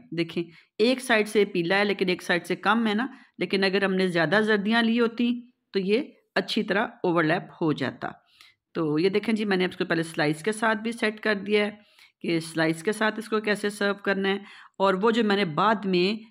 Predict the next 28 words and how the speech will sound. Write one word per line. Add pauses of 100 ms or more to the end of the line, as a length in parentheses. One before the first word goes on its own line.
(180)
छः
अंडों
के
साथ
बनाया, (320)
मैं
वो
भी
आपको
बताती
हूँ
कि
वो
मैंने
क्रोज़न
के
साथ
स-,
सर्व
किया
था, (400)
तो
उसकी
शेप
ज़रा
थोड़ी
डिफरेंट
थी